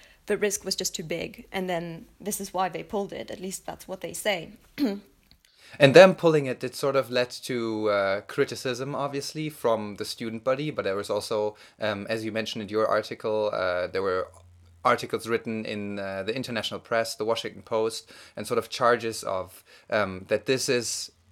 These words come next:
Speaker 2: uh, a step against, uh, academic freedom. And, um, and you pointed out in your article that there's not really a definition, uh, of what academic freedom actually is. Um, but could you give us sort of a nice and easy,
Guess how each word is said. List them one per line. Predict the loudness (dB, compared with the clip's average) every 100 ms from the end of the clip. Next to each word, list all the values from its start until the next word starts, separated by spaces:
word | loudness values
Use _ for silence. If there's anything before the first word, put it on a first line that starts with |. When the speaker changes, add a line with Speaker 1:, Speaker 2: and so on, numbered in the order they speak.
| -6
Speaker 2:
uh, | -2 -2 -4
a |
step | -2 2 2 2
against, | -2 2 2 0 -6 -4
uh, | -2 -2 -2
academic | -4 -4 -4 -6
freedom. | -8 -4 -4 -6 -10 _ -20 -20 -20 -6
And, | -2 -2 -2
um, | 0 0 0 -8 -8
and | -6 -6
you |
pointed | -4 -2 -2 2
out | 2 2
in | -2
your | -2
article | -2 -4 -8 -4
that | -2 -2
there's | -2 -2
not | -4
really | -2 0 0
a | 2
definition, | 0 0 -4 -4 -6 -8 -12 -20 -12 0
uh, | 2 2
of | 2
what | 2 2
academic | 2 0 -2 -4 -6
freedom | -10 -4 -2
actually | -2 -4 -6 -2
is. | 0 0 -4 -14 -20 -20 -4
Um, | 2 2 2 -8 -6
but | -6
could | -4 -4 -4
you | -6
give | 0 2 2
us | 0
sort | -4 -2 0
of | 2 2
a | 2 2 -2
nice | -2 0 0 -2 -6
and | -10 -10
easy, | -10 -8 -8 -8 -10